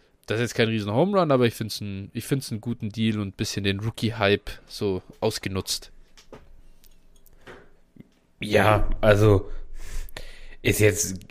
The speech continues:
Speaker 2: ist, ich sag mal, für mich jetzt ist das value-technisch kein, kein großes, äh,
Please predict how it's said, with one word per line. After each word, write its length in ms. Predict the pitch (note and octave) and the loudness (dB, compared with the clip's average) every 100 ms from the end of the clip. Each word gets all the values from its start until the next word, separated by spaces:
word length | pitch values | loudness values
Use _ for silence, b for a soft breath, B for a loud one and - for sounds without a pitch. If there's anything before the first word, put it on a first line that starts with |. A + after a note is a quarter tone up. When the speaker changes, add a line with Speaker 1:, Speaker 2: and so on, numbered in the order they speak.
| - | -8
Speaker 2:
ist, 200 | A2+ F#2+ - | -6 -6 -8
ich 100 | - | -8
sag 160 | F#2 | -6
mal, 100 | F#2 | -4
für 120 | F#2+ G#2 | -2 2
mich 200 | A2 A2+ | 2 2
jetzt 220 | G2+ - | 0 -2
ist 180 | A2+ - | -4 -2
das 220 | F#2+ G2 | 0 4
value-technisch 760 | G2+ A2 G#2 - G2+ G2 F#2+ | 6 6 2 2 2 2 -4
kein, 260 | - G2+ G2 B B B | 0 2 2 B B B
kein 280 | - F#2+ F#2+ | -2 0 2
großes, 680 | F2 F#2+ G2+ - F#2 - - - | 2 4 4 0 -6 -8 -14 -10
äh, 460 | G2+ G2 F#2+ F#2 | -4 0 2 2